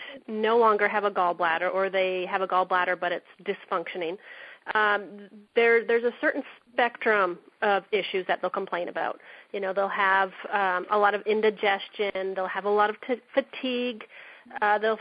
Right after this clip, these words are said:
feel unmotivated, they'll have poor immune function, they'll frequently get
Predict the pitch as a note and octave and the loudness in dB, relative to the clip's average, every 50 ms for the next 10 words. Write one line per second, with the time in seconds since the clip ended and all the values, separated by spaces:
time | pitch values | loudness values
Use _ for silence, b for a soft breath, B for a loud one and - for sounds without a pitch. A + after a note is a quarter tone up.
0 | - - A3+ A3 - - A3 A3 A#3 A3+ A3+ G#3+ A3 A3 A3 G#3+ G3+ G#3 G#3 G#3 | 0 2 2 2 2 2 0 -2 0 2 2 4 4 4 4 2 2 0 0 0
1 | G3+ G#3 G3+ G3 G#3 G3 G3 G3 G3+ G3 G3+ G3+ G3+ G3+ F#3+ - - - - A#3 | 0 0 -2 0 -2 0 0 0 -2 -2 -2 -2 -4 -4 -4 -8 -8 0 2 4
2 | A3+ A3 A3 G#3+ G#3 G#3 G#3+ G#3+ - A3 G#3 G3+ G#3 - - G#3+ G3 F#3 F3+ - | 4 4 6 6 6 6 4 4 0 -2 -2 -2 -4 -6 -4 -4 -4 -4 -4 -4
3 | G3+ G3 A3 G#3 - G#3 G3 F#3+ F3+ - | -4 -2 -2 -2 -2 -2 -2 -2 -4 -4